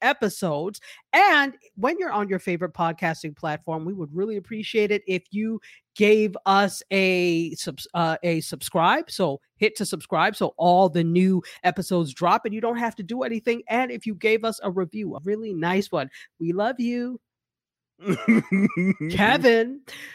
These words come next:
Speaker 1: So after they do all that, all the assignments I've given them to do, and they maybe want to complain about how much work it was to do all of this, how could they get to us
Speaker 2: <laughs> How could they
Speaker 1: on
Speaker 2: complain to us?
Speaker 1: how could they complain on social?
Speaker 2: Okay, you can, uh, complain on several different me-,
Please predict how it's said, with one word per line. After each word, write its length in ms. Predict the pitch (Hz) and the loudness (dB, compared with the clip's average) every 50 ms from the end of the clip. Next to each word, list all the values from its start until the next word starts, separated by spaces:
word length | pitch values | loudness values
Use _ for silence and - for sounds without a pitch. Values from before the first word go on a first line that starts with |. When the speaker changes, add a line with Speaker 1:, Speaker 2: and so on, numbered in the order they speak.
| - - _ _ | -20 -20 _ _
Speaker 1:
So 360 | - - - 240 240 247 - | -10 0 2 4 4 4 4
after 320 | - 247 294 285 - 330 294 | 4 2 2 2 0 0 2
they 140 | 277 254 | 2 2
do 240 | 196 233 247 240 233 | 2 2 0 2 4
all 240 | 226 220 214 202 190 | 6 6 6 6 4
that, 420 | 170 202 196 180 156 156 156 - | 4 2 2 2 -2 -4 -6 -6
all 240 | 156 175 190 196 202 | -4 -2 0 0 0
the 140 | 175 180 196 | 0 0 -2
assignments 500 | 180 - - 220 190 190 190 180 180 - | -2 0 0 0 0 2 0 -2 0 0
I've 160 | 185 180 147 | 0 0 0
given 240 | 135 170 147 165 160 | -2 -4 -4 -4 -6
them 160 | 160 156 156 | -6 -6 -8
to 120 | - - 139 | -8 -12 -12
do, 340 | - 147 143 139 147 160 _ - - - _ _ _ - | -8 -8 -6 -6 -8 -10 _ -18 -20 -20 _ _ _ 0
and 340 | 190 202 208 208 196 175 160 | 2 4 4 2 2 0 0
they 180 | 208 202 214 | 2 2 2
maybe 340 | 208 202 226 233 240 214 220 | 2 4 4 4 4 2 -2
want 260 | 202 202 214 214 220 | -2 -2 -2 -2 -4
to 60 | 240 240 | -6 -6
complain 420 | - 180 165 - 214 208 220 214 | -8 -8 -6 -4 -2 0 0 0
about 220 | 185 190 190 220 | 0 0 0 0
how 140 | 220 233 196 | 0 -2 -2
much 240 | 196 196 190 - - | 0 0 -2 -2 -2
work 260 | 165 180 185 185 - | -4 -2 -2 -2 -2
it 60 | 208 | -4
was 200 | 185 190 196 202 | -2 -2 -2 -2
to 60 | - 185 | -4 -6
do 220 | 170 214 208 196 | -4 -4 0 0
all 160 | 208 208 214 | 0 0 0
of 120 | 208 190 196 | -2 -2 0
this, 200 | 220 220 220 - | -2 0 0 0
how 160 | 240 240 254 | -2 -2 -2
could 220 | - 262 247 190 | -4 -6 -4 2
they 160 | 208 214 214 | 4 4 4
get 340 | 170 131 - 196 196 - - - | 2 0 0 0 2 2 2 2
to 80 | 202 | 2
us 240 | 185 185 196 180 - | 4 4 4 2 2
Speaker 2:
<laughs> 40 | - | 2
How 140 | 190 202 208 | 4 4 4
could 100 | 226 214 | 6 4
they 40 | 226 | 4
Speaker 1:
on 40 | 202 | 4
Speaker 2:
complain 440 | 202 214 185 - 214 202 190 196 202 | 2 0 0 2 2 2 2 2 2
to 100 | 196 180 | 2 2
us? 140 | 175 226 302 | 4 6 6
Speaker 1:
how 140 | 302 277 - | 6 6 6
could 140 | - 330 277 | 6 4 4
they 100 | 302 294 | 4 4
complain 460 | - 269 220 180 240 277 262 254 233 | 4 2 2 4 4 4 6 6 6
on 140 | 226 220 208 | 4 4 2
social? 600 | - 262 220 202 202 - - 175 131 131 - _ _ _ _ _ - | 4 2 2 2 2 -2 -6 -10 -12 -14 -18 _ _ _ _ _ 2
Speaker 2:
Okay, 380 | 165 180 190 - 196 165 139 135 | 4 4 4 4 2 2 4 4
you 140 | 135 151 165 | 2 0 0
can, 280 | - 185 180 175 170 - | 0 -2 -2 -2 -4 -4
uh, 100 | 165 143 | -4 -4
complain 600 | - - 156 147 - 170 151 151 156 151 156 151 - | -4 -4 -8 -6 -6 -6 -6 -4 -6 -8 -10 -8 -2
on 460 | - 123 123 123 120 120 120 117 123 | 0 2 4 4 4 4 2 0 -2
several 340 | - - 170 165 151 160 151 | -2 -2 -2 -2 0 0 0
different 380 | 139 143 139 - 139 127 110 101 | 0 0 -2 -2 -4 -6 -4 -2
me-, 140 | 123 113 | -2 -2